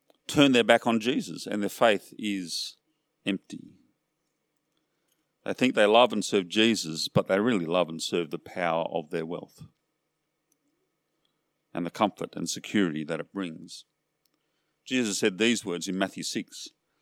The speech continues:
"No one can serve two masters, since either he will hate the one and love the other, or he, he will be devoted to the one and despise the other.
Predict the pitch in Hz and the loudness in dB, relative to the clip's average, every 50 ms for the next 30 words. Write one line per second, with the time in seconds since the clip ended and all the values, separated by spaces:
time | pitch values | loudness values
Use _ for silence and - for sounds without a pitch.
0 | _ _ _ _ - - - _ _ _ _ _ - 113 127 135 139 135 123 110 | _ _ _ _ -20 -20 -20 _ _ _ _ _ 0 6 8 8 8 8 6 2
1 | - 110 101 - - - 104 98 - - 113 113 98 95 92 90 90 - - - | 0 -2 -2 0 2 4 4 4 4 2 -2 -2 0 0 2 0 0 -2 -4 -8
2 | 110 135 - - - 104 95 - - - - 107 101 95 101 92 95 101 98 - | -8 -10 -8 -6 -6 -6 -6 -6 -4 0 2 2 2 2 0 -4 -4 -4 -6 -2
3 | - - 117 110 - - 92 90 87 90 104 120 - 95 92 90 92 95 90 - | 2 2 2 2 0 -4 -4 -2 0 0 0 -2 -2 -4 -2 0 0 -2 -2 -4
4 | 110 98 - 92 92 85 90 110 156 - _ _ _ _ _ _ _ _ _ _ | -8 -8 -4 -4 -2 -2 -2 -6 -6 -10 _ _ _ _ _ _ _ _ _ _
5 | - 101 104 101 95 87 101 107 - - 110 107 101 101 90 101 98 87 101 90 | -6 -2 -2 -2 -2 -2 -4 -6 -4 -4 -2 -2 -2 -2 -2 -2 -2 -2 2 6
6 | 101 110 120 117 95 - - 92 92 85 87 87 87 95 113 165 156 151 - _ | 8 8 8 8 4 -2 -6 -6 -4 -2 0 0 0 0 -2 -6 -10 -14 -18 _
7 | _ _ _ _ _ _ _ - - 98 87 90 - - - 107 104 104 101 95 | _ _ _ _ _ _ _ -8 -6 -4 -4 -4 -4 2 6 6 8 8 6 4
8 | - - 90 - - 80 78 - - 98 | 0 -4 -6 -4 -4 -4 -4 -6 -12 -16